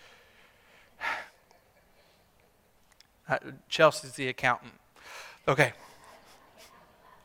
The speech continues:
So that's why Jesus is reminding them of the details in the two miracles,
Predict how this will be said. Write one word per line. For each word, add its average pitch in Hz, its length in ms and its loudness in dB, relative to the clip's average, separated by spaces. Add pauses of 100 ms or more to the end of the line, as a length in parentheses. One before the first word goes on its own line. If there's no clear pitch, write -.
(1700)
So - 120 -2
that's 196 220 10
why 208 100 12
Jesus 190 320 8
is 180 100 2
reminding 180 540 12
them 170 140 2
of 151 60 -2
the 156 60 0
details 147 520 6
in 131 60 -4
the 127 80 -6
two 151 160 -2
miracles, 151 600 0